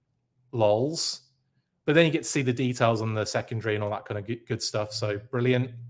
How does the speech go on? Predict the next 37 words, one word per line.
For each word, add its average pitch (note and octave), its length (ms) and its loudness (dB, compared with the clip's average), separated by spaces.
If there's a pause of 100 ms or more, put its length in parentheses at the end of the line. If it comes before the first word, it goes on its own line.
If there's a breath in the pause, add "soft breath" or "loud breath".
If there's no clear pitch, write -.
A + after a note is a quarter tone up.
(1080 soft breath)
Um, C#3 400 8
then F#3 180 8
we F#3+ 80 6
get F3 160 4
to - 120 -2
the C3+ 440 0
sexy C3 760 -2
Shooting B2+ 300 -4
the A#2+ 80 -2
Gal-, C3+ 400 0
Galaxy, C#3 800 0
uh, C3 260 4
images. D#3 580 2 (460 soft breath)
And, B2 560 4
um, A#2+ 760 2 (260)
yeah, C#3+ 260 0
it's - 160 -8
just - 200 0
some C3 160 0
nice C3 240 0
stuff - 380 -4
going C#3+ 260 0
on C3+ 120 0
here. C3+ 320 -2
Again, A#2 320 6 (340 soft breath)
Shooting D#3 300 0
the A#2+ 80 0
Galaxy A2 340 -2
does G#2 160 -4
amazing G2+ 420 -4
work. G2 240 0 (220 soft breath)
Some A3+ 340 4
things G#3+ 280 0
I E3 80 0
hadn't F3+ 500 -8
noticed D#3+ 640 -8
prior, C3 580 0